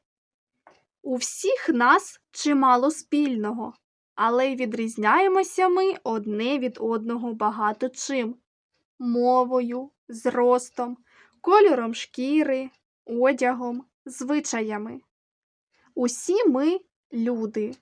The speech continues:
усі ми подібні між собою, усі ми різні, і цим одне одному дуже цікаві.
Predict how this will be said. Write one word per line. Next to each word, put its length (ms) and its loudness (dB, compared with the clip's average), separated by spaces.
усі 480 -4
ми 280 0
подібні 720 -2
між 200 -2
собою, 720 2
усі 500 0
ми 220 4
різні, 640 -2
і 120 -4
цим 520 4
одне 460 2
одному 600 4
дуже 380 -2
цікаві. 760 0